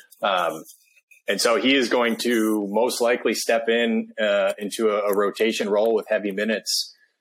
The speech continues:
this year. Um, and so people are really, really excited about him. Anton Watson is gonna be a senior this year,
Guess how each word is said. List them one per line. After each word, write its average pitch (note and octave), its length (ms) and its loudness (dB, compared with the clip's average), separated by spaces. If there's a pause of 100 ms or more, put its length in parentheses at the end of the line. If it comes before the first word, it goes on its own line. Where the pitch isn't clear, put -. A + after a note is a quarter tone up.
(160)
this C3+ 300 0
year. F#2+ 420 -2
Um, G2+ 220 0
and F#2+ 100 -4
so G#2 120 -2
people B2+ 300 0
are G#2+ 80 2
really, B2 300 2
really A#2 200 2
excited G#2 360 0
about G2 260 0
him. G#2 320 -4 (300)
Anton C#3 400 0
Watson B2 340 0
is A2+ 120 0
gonna A2 160 -2
be G#2+ 100 0
a G2 40 0
senior A#2 340 -2
this G#2 260 -2
year, G#2 280 0